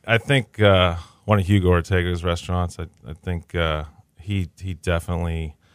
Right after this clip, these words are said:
um, has a good pulse on our sort of regionality and, and what he brings authentically to this city that, that sort of craves and,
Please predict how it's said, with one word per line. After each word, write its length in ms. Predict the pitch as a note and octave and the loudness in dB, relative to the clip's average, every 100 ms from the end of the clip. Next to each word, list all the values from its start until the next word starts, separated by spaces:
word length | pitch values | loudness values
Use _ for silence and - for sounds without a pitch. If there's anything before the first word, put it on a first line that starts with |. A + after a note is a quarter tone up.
| _ _ _ _ _ _ - | _ _ _ _ _ _ -8
um, 640 | E2 D#2+ D#2+ D2 D2 D#2 - _ _ _ _ | -4 -2 -2 -4 -6 -10 -14 _ _ _ _
has 320 | F#2 G2 F2 | 0 2 2
a 80 | E2+ | 0
good 360 | D#2+ F#2 F2 D#2 _ _ | 0 2 2 -2 _ _
pulse 460 | - F2+ F2+ F2 - | -2 2 2 0 0
on 520 | D#2+ D#2+ D#2 D#2 D2+ _ _ _ _ _ _ | 2 2 0 -4 -8 _ _ _ _ _ _
our 160 | E2 F2+ | 2 2
sort 240 | - E2+ | 2 0
of 60 | E2 | 2
regionality 840 | F2 E2 E2 D#2+ E2 E2 E2 E2+ D#2+ - - | 2 0 0 0 0 0 0 -2 -6 -14 -10
and, 300 | D2+ D#2 D2+ | -6 -4 -4
and 240 | D2 D#2+ | -4 0
what 140 | E2+ E2 | 0 2
he 100 | F#2+ | 0
brings 580 | D2 F2 E2+ E2+ E2+ | 2 0 2 0 0
authentically 920 | C2+ D2 - G2+ F#2 - G2+ G#2 G#2 G2+ | -2 -6 -2 0 2 0 -2 2 2 2
to 120 | F#2+ | 0
this 180 | F2+ F2 | -2 -2
city 360 | - F#2 F#2+ | 0 2 2
that, 240 | E2+ E2 - | 0 -4 -6
that 180 | C#2+ | -8
sort 200 | - F2+ | -2 -2
of 100 | D#2+ | -2
craves 640 | - - G#2 F#2 F#2+ F#2 E2 | -6 2 4 6 4 2 0
and, 220 | E2 D#2 | -4 -6